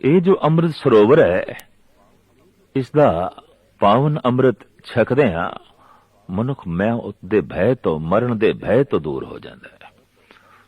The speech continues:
ਮੌਤ ਦੇ ਭੈ ਨੂੰ ਇੱਕ ਪਾਸੇ ਸੁੱਟ ਦਿੰਦਾ ਹੈ।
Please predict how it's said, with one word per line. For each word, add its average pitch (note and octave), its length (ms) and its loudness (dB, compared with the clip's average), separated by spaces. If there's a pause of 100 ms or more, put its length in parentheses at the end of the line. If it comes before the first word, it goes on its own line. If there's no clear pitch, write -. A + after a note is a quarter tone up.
(140)
ਮੌਤ G#2+ 300 -4
ਦੇ F#2+ 220 -4
ਭੈ E2+ 300 -2
ਨੂੰ B2 160 -4
ਇੱਕ B2 160 -4
ਪਾਸੇ F2 300 -4
ਸੁੱਟ - 240 -16
ਦਿੰਦਾ - 300 -20
ਹੈ। - 220 -20